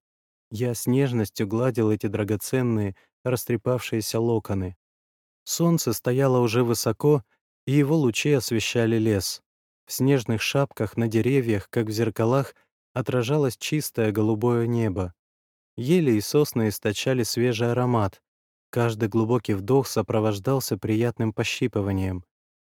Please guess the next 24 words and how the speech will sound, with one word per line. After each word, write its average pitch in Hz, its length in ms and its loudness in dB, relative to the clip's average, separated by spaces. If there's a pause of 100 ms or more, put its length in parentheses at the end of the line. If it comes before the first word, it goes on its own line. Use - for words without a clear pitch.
(120)
Кусты 131 380 -2
были 120 220 2
еще 113 280 0
голыми, 117 520 2 (360)
но 143 140 2
природа 139 520 2
про 131 140 0
них 131 260 0
не 135 100 2
забыла, 120 560 2 (480)
и 143 80 -4
в - 60 -6
скором 135 400 2
времени 123 440 2
они 110 280 2
обретут 117 560 -2
пышную 117 460 -2
крону. 104 500 -2 (1000)
Лес 165 320 2
впустил 147 540 0
нас 127 440 -2
в - 60 -16
свои 113 380 0
владения. 104 800 0